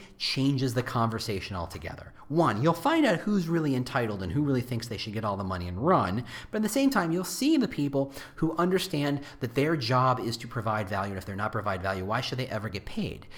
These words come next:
And you get to have a different conversation. Maybe it's a conversation around, "Here's how to get you to the point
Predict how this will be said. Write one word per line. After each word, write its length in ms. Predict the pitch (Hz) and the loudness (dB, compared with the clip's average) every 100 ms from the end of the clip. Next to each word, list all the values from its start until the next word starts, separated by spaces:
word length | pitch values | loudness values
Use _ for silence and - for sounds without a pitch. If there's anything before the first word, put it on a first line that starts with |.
| - | -2
And 120 | 151 | 2
you 60 | 160 | 2
get 240 | 139 175 | 4 2
to 80 | 185 | 2
have 240 | 135 147 143 | -2 -2 -2
a 40 | |
different 360 | 117 107 117 - | -4 -4 -6 -4
conversation. 640 | 117 117 117 180 - 98 | -2 -2 -4 -6 -4 -2
Maybe 260 | 185 269 185 | -2 0 0
it's 120 | - | -2
a 40 | |
conversation 640 | - 127 120 113 151 - 120 | -2 0 0 0 -2 0 -2
around, 200 | 104 98 - - | -2 -4 -10 -6
"Here's 220 | - 262 | 2 4
how 100 | 240 | 4
to 80 | 185 | 2
get 260 | 143 165 - | 2 0 0
you 60 | |
to 100 | 127 | -2
the 60 | 135 | 0
point 240 | 123 127 | 2 0